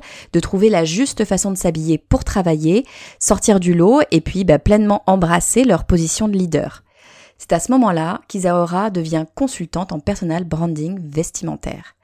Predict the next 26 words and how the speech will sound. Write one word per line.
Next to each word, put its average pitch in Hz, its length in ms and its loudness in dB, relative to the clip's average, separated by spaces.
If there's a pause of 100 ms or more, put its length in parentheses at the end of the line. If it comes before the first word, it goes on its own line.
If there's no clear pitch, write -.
(420)
Alors 156 160 2
je 160 80 -4
vous 220 100 2
vois 208 180 6
venir, 196 320 -2
messieurs 190 540 -2
qui - 220 -4
écoutez - 260 -4
ce - 80 -4
podcast, 160 520 0 (280)
vous 175 80 0
vous 170 140 2
dites 196 200 -4
qu'on - 180 -2
va 147 120 2
parler 208 220 2
chiffon 185 500 -2 (280)
et 151 80 0
que - 60 -6
c'est 160 100 0
peut-être 160 220 0
pas 196 120 2
un 190 120 0
épisode 185 340 0
pour 160 140 0
vous. 143 200 -6